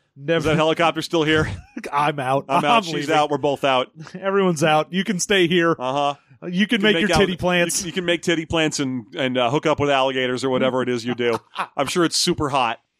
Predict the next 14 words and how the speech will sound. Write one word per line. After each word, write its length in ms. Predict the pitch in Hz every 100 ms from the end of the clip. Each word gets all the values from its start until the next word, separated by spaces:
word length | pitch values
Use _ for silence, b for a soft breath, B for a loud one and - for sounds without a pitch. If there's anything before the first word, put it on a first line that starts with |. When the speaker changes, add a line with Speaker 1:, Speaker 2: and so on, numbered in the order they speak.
| _ _ _ _ _ -
Speaker 1:
Uh, 540 | 139 151 143 135 127
Speaker 2:
Why, 120 | 110
yes, 320 | 101 147 -
the 160 | - 104
alligator 380 | 127 139 98 101
cloaca 580 | - 117 104 143 95 82
is 140 | 90
a 40 |
most, 300 | 110 151 151
uh, 300 | 135 123 165 147
amazing 460 | 139 196 190 123
invention 400 | 120 147 165 120
of 100 | 117
nature. 380 | 175 151 92 -